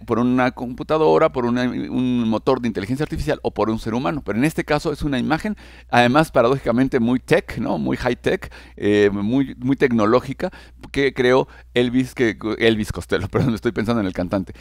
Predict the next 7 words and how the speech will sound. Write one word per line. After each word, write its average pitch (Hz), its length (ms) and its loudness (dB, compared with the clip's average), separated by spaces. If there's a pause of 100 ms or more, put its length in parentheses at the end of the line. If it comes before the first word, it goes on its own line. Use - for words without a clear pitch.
(180)
Kit 180 260 0 (100)
Costello. 107 560 0
Ahí 143 140 0
la 185 100 0
tienen, 101 280 -2 (220)
ahí 165 240 6
está. 185 300 0